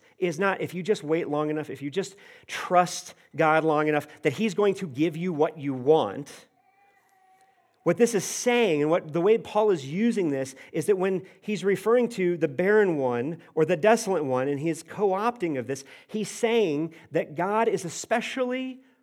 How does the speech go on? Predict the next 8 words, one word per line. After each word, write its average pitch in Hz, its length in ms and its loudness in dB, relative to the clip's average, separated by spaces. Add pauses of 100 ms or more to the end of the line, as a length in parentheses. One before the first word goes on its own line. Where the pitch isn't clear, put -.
(220)
fond 190 600 0
of 104 340 -10 (220)
and 131 160 -6
faithful 190 640 -4
to 90 420 -14 (1160)
those 196 320 2
who 180 160 2
are 147 320 2